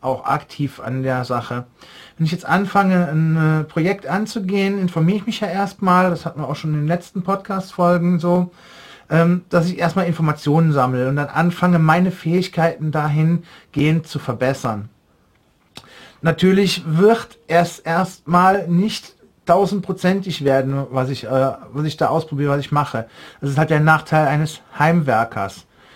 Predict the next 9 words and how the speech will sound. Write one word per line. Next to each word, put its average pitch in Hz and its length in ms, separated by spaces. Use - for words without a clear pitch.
Er 151 160
hat 160 160
halt 160 340
noch 165 240
nicht 185 300
so 185 260
dieses 170 340
spezifische 165 560
Fachwissen 208 920